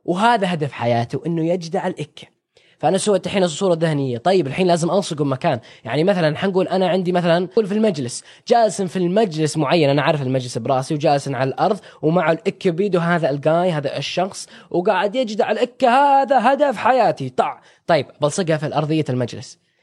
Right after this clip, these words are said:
الحين هذه ذاكرة واحدة. وعشان نربطها مع اللي بعدها، Think Again، عندما يقول هذا هدف حياتي، يجدع الإكة على كتاب Think Again. طيب كيف نحفظ Think Again؟ Think Again ممكن حنقول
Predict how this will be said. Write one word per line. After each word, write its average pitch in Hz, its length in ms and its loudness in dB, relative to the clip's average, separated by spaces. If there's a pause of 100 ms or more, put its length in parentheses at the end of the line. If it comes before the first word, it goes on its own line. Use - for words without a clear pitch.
الحين 147 180 -2
هذه 147 180 2
ذاكرة 143 260 2
واحدة. 123 300 -2 (380)
وعشان 175 680 -2
نربطها 214 360 0
مع 185 140 -2
اللي 190 100 2
بعدها، 196 300 2
Think 233 300 -2
Again، 208 220 2 (420)
عندما 240 300 0
يقول 226 240 0
هذا 233 500 2
هدف 226 320 0
حياتي، 262 680 -2 (440)
يجدع 214 580 0
الإكة 285 640 -2 (440)
على 165 220 -4
كتاب 202 480 0 (460)
Think 117 140 -6
Again. 143 260 0
طيب 135 240 0
كيف 180 220 2
نحفظ 151 320 -2
Think 143 180 -2
Again؟ 143 180 0 (320)
Think 170 200 0
Again 196 200 4
ممكن 190 440 0
حنقول 180 880 0